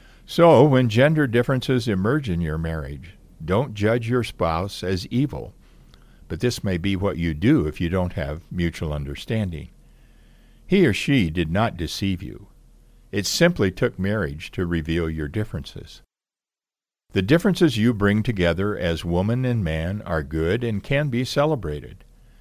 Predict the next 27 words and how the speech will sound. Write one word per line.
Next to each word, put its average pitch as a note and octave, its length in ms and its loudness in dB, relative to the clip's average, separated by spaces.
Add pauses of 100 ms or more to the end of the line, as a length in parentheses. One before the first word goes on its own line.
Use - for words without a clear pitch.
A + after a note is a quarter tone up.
(580)
As F#2 200 0
one A#2 280 2
body G2+ 400 2
must F#2+ 300 -4
have F2 200 -2
both G2 260 -2
a D#2+ 60 -2
calculating A2 800 -2
head F2 500 -4
and E2+ 140 -8
a D#2+ 60 -6
feeling A2 400 -4
heart, E2 500 -4 (520)
so A2+ 220 0
one G#2+ 340 0
marriage F#2 460 -2
is D#2+ 160 -6
blessed G2+ 540 -4
with D#2+ 180 -8
both F2 320 -6
gifts. - 560 -8 (840)
We B2+ 140 2
are E2+ 100 2
fearfully D2 760 -2
and D#2+ 160 -6
wonderfully F2+ 460 -4
made. D2+ 480 -10